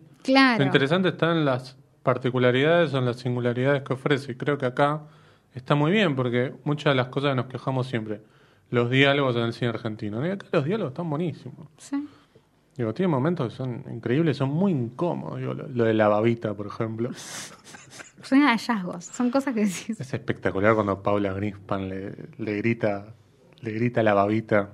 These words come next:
Speaker 1: Nah.
Speaker 2: al otro estúpido, digamos, a-,
Speaker 1: Eso es buenísimo.
Speaker 2: al personaje, digo, ¿no?
Speaker 1: Aparte, Pa-, Paula Greenspan es como un personaje, es como una actriz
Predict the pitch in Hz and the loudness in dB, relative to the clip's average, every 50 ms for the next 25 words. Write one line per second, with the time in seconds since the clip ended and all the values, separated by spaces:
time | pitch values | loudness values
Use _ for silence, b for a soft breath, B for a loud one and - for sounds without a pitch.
0 | - - - 208 208 185 180 180 - 113 110 113 113 - 104 101 - - - 113 | -14 -10 -6 -2 -2 0 0 2 4 6 6 6 4 4 0 -4 -2 -2 0 0
1 | 107 - 110 107 104 101 101 113 120 117 117 - - - - - - 277 302 294 | 0 0 0 0 0 0 -2 -4 -8 -10 -10 -12 -14 -14 -12 -2 0 2 4 4
2 | 370 320 240 196 180 180 196 220 254 254 - - 113 190 170 113 113 - - 113 | 4 4 2 2 0 -2 0 2 2 6 6 6 6 8 6 6 6 4 4 4
3 | 120 117 - - 110 101 - 98 101 285 - - 339 302 233 - 240 247 247 240 | 6 4 4 2 2 2 2 4 4 2 2 2 2 0 2 2 2 2 2 2
4 | 220 - 226 226 240 254 254 240 233 240 240 226 - 247 226 196 - - 233 214 | 0 0 2 4 4 4 4 4 2 2 0 0 0 -2 -2 -4 -4 -4 -4 -2
5 | 208 208 208 214 220 220 202 208 196 196 202 208 - - 196 - 214 220 - - | -2 -2 -2 -2 -2 -2 -2 -2 -2 -2 -2 -2 -4 -6 -6 -4 -6 -2 0 2
6 | 240 226 226 233 233 233 220 - - 233 208 226 233 - - | 2 2 2 2 2 0 0 -2 -2 -2 -2 -2 -2 -4 -8